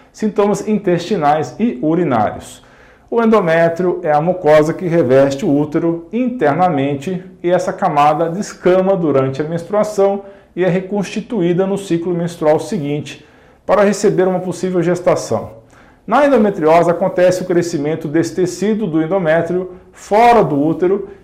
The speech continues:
Ele pode se alojar na região pélvica, nos ovários, bexiga, intestino e na coluna, inclusive pinçando o nervo ciático.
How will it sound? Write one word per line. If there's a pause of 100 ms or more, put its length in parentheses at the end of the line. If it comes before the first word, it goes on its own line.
Ele
pode
se
alojar
na
região
pélvica, (120)
nos
ovários,
bexiga,
intestino
e
na
coluna,
inclusive
pinçando
o
nervo
ciático.